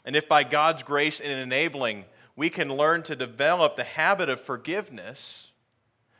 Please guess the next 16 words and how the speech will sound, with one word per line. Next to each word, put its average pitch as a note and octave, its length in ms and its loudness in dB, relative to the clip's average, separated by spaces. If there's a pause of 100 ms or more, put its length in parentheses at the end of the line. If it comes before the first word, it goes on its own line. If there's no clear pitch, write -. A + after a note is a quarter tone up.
(100)
we'll C#3 100 2
almost D#3+ 400 0
immediately D#3 480 -2
experience C3+ 460 -4
joy A#2+ 680 -4 (520)
in A2+ 100 -10
the A2 80 -8
present, D3 480 -2 (180)
and B2 140 -6
we're D3+ 80 0
gonna D3 180 0
reduce B2+ 520 -4
or C3 100 0
eliminate C3 460 -2
our B2 100 -2
regrets A#2+ 760 -4